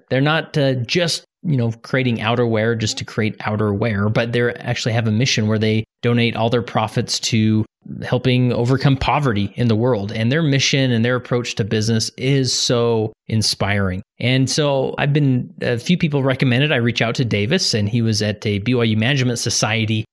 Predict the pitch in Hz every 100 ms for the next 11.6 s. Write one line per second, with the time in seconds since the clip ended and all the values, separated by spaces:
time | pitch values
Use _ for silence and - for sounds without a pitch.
0 | - 123 127 - 156 214 _ - 123 -
1 | 135 117 117 120 117 110 135 202 127 120
2 | 143 143 170 151 165 147 208 233 - 123
3 | - 170 143 165 196 160 131 135 127 143
4 | 117 - 139 220 160 - - 151 131 214
5 | 147 135 127 143 135 139 135 127 120 123
6 | 123 120 117 110 - 131 151 107 110 131
7 | - 110 - 113 113 107 - 151 196 -
8 | _ 113 110 107 107 104 101 113 127 110
9 | 113 - 107 101 - 104 95 107 104 95
10 | 120 123 98 101 110 113 117 147 233 -
11 | 165 - 120 120 135